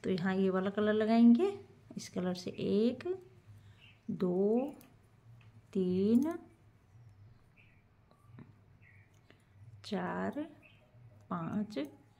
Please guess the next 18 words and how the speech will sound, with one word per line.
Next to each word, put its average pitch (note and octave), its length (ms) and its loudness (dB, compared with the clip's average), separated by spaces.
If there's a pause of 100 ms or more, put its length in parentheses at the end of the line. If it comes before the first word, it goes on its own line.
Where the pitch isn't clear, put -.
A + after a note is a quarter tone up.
(680)
छः, F#3+ 520 0 (380)
सात - 600 -12 (140)
और F#3+ 80 0
दो G3 200 0
फंदे G#3 340 2
यहाँ G3 140 2
से G3 140 -4
लेने, G#3+ 300 4
तो - 120 -2
इनको G#3+ 240 4
हम A#3 180 2 (100)
ब्लू F#3 180 4
कलर E3 240 -4
से - 180 -10
बनाएंगे, E3 400 -4
एक A3+ 540 -4 (800)
और F#3 180 0
ये D4 240 -2